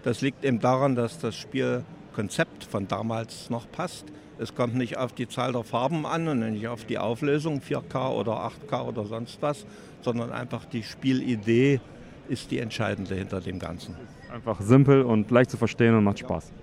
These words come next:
Speaker 1: Genau, so ist es.
Speaker 2: Das ist jetzt nicht deine erste Gamescom, wir haben uns ja auch schon mal unterhalten. Wie oft warst du schon dabei?
Speaker 1: Aber wenn ich richtig gezählt habe, war es das fünfte Mal.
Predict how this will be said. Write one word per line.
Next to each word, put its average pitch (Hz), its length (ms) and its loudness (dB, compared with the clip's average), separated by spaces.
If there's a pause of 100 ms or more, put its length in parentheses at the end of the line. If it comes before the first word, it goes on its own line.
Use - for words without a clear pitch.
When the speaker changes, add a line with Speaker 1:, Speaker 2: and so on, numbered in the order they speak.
(360)
Speaker 1:
Genau, 123 280 -2
so 101 120 -6
ist 82 200 -8
es. - 220 -16 (600)
Speaker 2:
Das 110 160 -2
ist 135 100 2
jetzt 139 160 6
nicht 147 120 4
deine 123 160 6
erste 131 260 4
Gamescom, 151 360 4
wir 139 40 6
haben 135 60 6
uns 127 80 4
ja 131 80 2
auch 123 80 2
schon 131 160 -2
mal 127 60 0
unterhalten. 135 600 4
Wie 131 120 4
oft 120 120 0
warst 123 160 4
du - 40 -8
schon 120 180 2
dabei? 104 320 6 (400)
Speaker 1:
Aber 135 300 4
wenn 143 120 4
ich 135 140 -2
richtig 165 320 0
gezählt 170 460 2
habe, 151 280 2
war 131 160 2
es - 140 -4
das - 420 -2
fünfte 127 440 0
Mal. 98 340 0